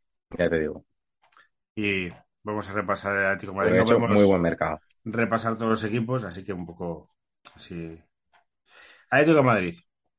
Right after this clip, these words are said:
Speaker 2: Atlético de Madrid, la camiseta, tío, me, es que la veo en el ordenador y me
Speaker 1: Es
Speaker 2: da,
Speaker 1: increíble.
Speaker 2: me da una epilepsia, tío, la camiseta. Es que, de verdad, tío, tú y yo que trabajamos en una cosa creativa, ¿sabes? Que una idea, ¿cuántos filtros pasa hasta que se hace realidad?
Speaker 1: Ya.
Speaker 2: Pasa,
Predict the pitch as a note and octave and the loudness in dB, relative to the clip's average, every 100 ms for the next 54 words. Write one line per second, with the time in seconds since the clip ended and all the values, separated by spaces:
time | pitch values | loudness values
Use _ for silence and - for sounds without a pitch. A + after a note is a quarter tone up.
0 | _ G#2+ A#2 A2+ A2 A2+ A2+ A2+ G#2 F#2+ | _ -4 0 2 4 4 4 4 2 0
1 | F2 E2 _ F2 F2+ F2 F2 F#2 G2 G2 | -4 -8 _ -8 -6 -6 -6 -2 0 2
2 | F2 G2 G2 G2 F2+ - G2+ F#2+ G#2+ A2+ | 0 -2 -2 -4 -6 -6 -4 -2 0 0
3 | G#2 G#2 A2+ A2+ F#2 E2+ G2+ F2 E2+ D#2 | 0 -2 -2 -2 -2 0 2 6 6 4
4 | D#2+ G2 G#2 A2 G2+ A2 - E2+ F#2 F#2 | 2 2 2 2 0 -4 -6 -10 -10 -12
5 | E2+ E2 F2 E2+ - G2+ F#2 B2 B2 - | -10 -12 -10 -10 -6 -6 -4 -6 -8 -18
6 | - _ C3 - - _ _ - - C3+ | -20 _ 2 2 0 _ _ -18 -8 0
7 | C#3 D#3 C#3+ B2 B2 A#2+ A#2+ A2+ G#2+ G2+ | 2 2 2 2 0 -2 -2 -2 -2 -2
8 | A2 A#2+ C3 A2 B2 C3+ - G#2 - C3+ | 2 0 0 -2 -2 -4 -6 -6 -2 -2
9 | C3 B2+ E3 - B2+ B2 C3 A2 A2+ - | 0 0 -2 -2 -2 0 -2 -2 -4 -4
10 | C3+ C3+ A#2 F#2+ F#2+ F#2 - A2 A2+ F#2+ | -4 -4 -8 -6 -8 -8 -8 -8 -6 -8
11 | F#2 F2 G2 G2 | -8 0 4 6